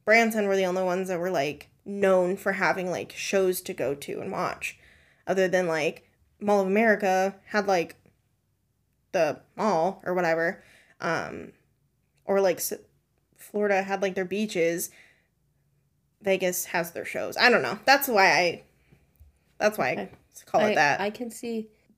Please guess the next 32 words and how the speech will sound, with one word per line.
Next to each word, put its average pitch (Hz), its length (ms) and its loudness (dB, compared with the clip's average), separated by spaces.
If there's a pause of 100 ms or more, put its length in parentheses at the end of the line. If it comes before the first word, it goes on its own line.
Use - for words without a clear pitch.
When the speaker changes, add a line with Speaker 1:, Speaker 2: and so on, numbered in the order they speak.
(120)
Speaker 2:
the 190 100 -2
relation 180 480 -4
between 180 320 -14
the 180 60 -16
shows, - 680 -8 (120)
but - 100 -6
I 180 80 0
was 175 160 -6
very 175 220 -6
confused 180 380 -12
where 180 140 -8
we 170 120 -6
were - 120 -8
going - 320 -6
before - 300 -16
that. - 240 -14 (160)
Speaker 1:
Yeah, 196 360 0
not 320 260 6
the 302 60 2
gambling. 196 400 4
There 196 120 6
is 277 140 6
no 330 120 8
<laughs> 269 100 2
gambling 240 480 4 (280)
in 220 400 6
the 208 300 0
Christian 233 640 4 (120)
Vegas 208 680 2 (260)
of 190 280 4
the 208 60 2
Midwest. 196 640 2